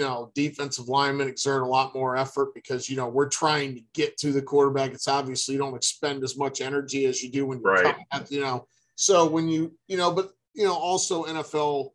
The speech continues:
Speaker 1: rotates linemen now, rotates corners, right? So you're not out there the whole time like you used to be. That's a factor too.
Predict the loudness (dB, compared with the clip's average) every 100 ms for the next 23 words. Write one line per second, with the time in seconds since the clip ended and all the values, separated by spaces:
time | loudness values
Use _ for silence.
0 | _ -4 -2 -2 -4 -6 -8 -6 -2 -2
1 | -2 -6 -8 -2 0 0 0 2 2 2
2 | 2 0 -2 -4 -2 -2 -4 -6 -8 -12
3 | _ -4 0 2 2 -2 -2 0 0 2
4 | 2 2 0 -2 0 -2 -2 -4 -4 -6
5 | -8 -6 -4 -4 -4 -4 0 2 2 0
6 | -2 -10 -6 -6 -4 -6 0 4 6 4